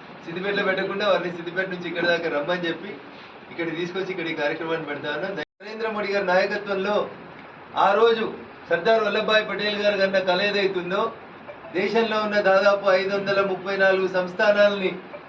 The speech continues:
అన్నింటినీ కలిపి భారతదేశాన్ని ఏక్ భారత్ శ్రేష్ఠ భారత్ చేయాలనేటువంటి నినాదం ఏదైతే వారు తీసుకొని ఆ రోజు ఉన్నటువంటి రాజులు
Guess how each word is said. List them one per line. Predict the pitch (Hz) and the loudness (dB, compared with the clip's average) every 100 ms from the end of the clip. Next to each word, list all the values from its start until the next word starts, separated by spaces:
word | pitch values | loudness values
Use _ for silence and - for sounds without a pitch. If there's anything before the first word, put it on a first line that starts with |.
| - - - - - - - - - - - 156 | -18 -18 -20 -20 -20 -20 -20 -18 -18 -18 -4 -2
అన్నింటినీ | 185 233 233 233 233 | 2 2 2 2 2
కలిపి | 202 196 190 220 240 - - - - - - | 4 2 2 -2 -4 -6 -14 -16 -16 -12 2
భారతదేశాన్ని | 170 226 240 208 220 214 208 208 202 - - - - 151 | 2 4 2 2 0 4 2 2 -4 -6 -4 -2 -2 0
ఏక్ | 185 240 240 | 4 4 4
భారత్ | 214 202 208 214 - - | 4 6 4 0 -8 -8
శ్రేష్ఠ | 180 226 226 240 | 2 2 4 2
భారత్ | 214 202 - 190 | 4 4 4 2
చేయాలనేటువంటి | 196 190 190 190 190 190 180 | 4 4 2 -2 -2 -2 0
నినాదం | 180 202 214 214 - - - - 165 | 2 2 2 0 -6 -12 -18 -6 0
ఏదైతే | 196 208 202 | 2 2 4
వారు | 190 180 | 4 4
తీసుకొని | - 196 185 220 175 - - - - | 2 -4 -2 -2 -2 -4 -14 -18 -2
ఆ | 160 | 2
రోజు | 175 202 202 | 2 2 -2
ఉన్నటువంటి | 196 190 196 185 | -4 -4 -4 2
రాజులు | 180 185 190 196 196 | 4 4 0 -6 -8